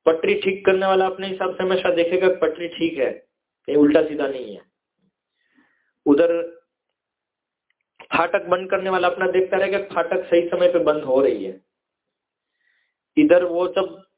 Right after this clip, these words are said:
प्रोग्रामिंग करने वाला देखता रहेगा कि ठीक से सब शेड्यूल से चल रहा है। ड्राइवर को देखना है कि रेलगाड़ी ठीक है, वो चल रही है ठीक से,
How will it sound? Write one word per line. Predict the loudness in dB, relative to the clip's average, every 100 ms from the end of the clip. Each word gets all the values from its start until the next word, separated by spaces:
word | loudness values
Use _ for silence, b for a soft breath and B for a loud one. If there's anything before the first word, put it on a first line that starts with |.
| _ 0
प्रोग्रामिंग | 0 0 -2 -4
करने | -2 0
वाला | 0 0
देखता | -2 -2 0 -2
रहेगा | -2 -4 -4 -6 -12 _ _ _ _ _ _ _ -12
कि |
ठीक | -8 0 0 0
से | -4
सब | -2 -4 -6 -10 0
शेड्यूल | 0 2 2 0 -6 -18 _ _ _
से | -2
चल | 2 2 2
रहा | 0
है। | -6 -16 -20 _ _ _ _ _ _ _ _ _ _ _ _ _ _ _ _ _ -14 0
ड्राइवर | 4 4 2
को | 0
देखना | -2 -4 -2 -2
है | -2 -4
कि | -6 -2
रेलगाड़ी | 0 2 2 0
ठीक | -4 -8 -6
है, | 0
वो | 0
चल | 2 0
रही | -2 -6
है | -8
ठीक | -10 -20
से, | _